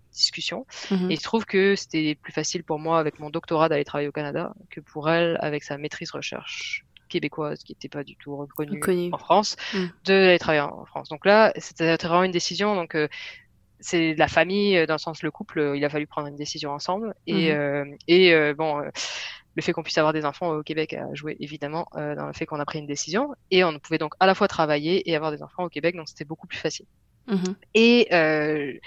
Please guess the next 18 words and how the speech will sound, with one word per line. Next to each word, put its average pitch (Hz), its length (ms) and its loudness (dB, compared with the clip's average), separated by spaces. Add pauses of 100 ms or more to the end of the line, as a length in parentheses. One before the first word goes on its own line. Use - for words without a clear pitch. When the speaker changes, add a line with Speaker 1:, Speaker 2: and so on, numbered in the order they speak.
(500)
Speaker 1:
donc 170 160 -4
ça, 214 100 -2
ça 202 100 2
a - 20 6
été 165 160 0
vraiment 160 560 -2
une 151 120 -14
décision. 165 460 -8 (220)
Je - 140 -8
veux 156 60 -4
juste 185 200 -6
rajouter 175 320 2
un 170 60 2
truc 175 160 -10
là-dessus 175 260 0
qui 175 140 -2
est - 40 -4
que, 180 360 -4